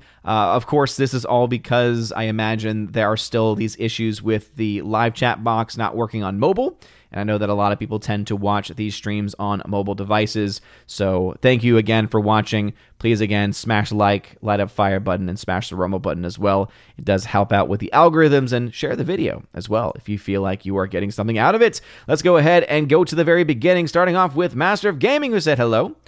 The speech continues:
What's going on? Jilo, what's going on? Welcome back. We got Bruce hanging out in the chat. Orange Hour Views, who is a member and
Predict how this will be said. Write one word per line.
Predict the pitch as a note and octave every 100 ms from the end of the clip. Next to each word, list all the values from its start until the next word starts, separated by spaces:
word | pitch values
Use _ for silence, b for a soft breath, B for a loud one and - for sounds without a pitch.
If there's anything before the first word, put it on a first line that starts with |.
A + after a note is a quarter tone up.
| B B B
What's | - A#2+
going | C3 B2+ A#2+
on? | B2+ C3+ C#3+ F#2
Jilo, | A2+ D3+ D#3+ E3
what's | E3+ E3 -
going | E3 E3 D#3
on? | D3+ F3
Welcome | C#3 D3 C#3+ A2+
back. | C#3 F#3 C#3+
We | D3
got | D3 G#2+
Bruce | A#2 C4+ A#3
hanging | - D#3+ C#3+
out | C#3+
in | B2+
the | B2
chat. | - D#3 D3+ - B B
Orange | F#3 A3+ F#3+
Hour | G#3 G#3+
Views, | E3 B3 G#3 D#3+
who | F3
is | D#3+
a |
member | D3+ G3 G3 G3
and | G3+ A#3 E3 G3 A#3 A3+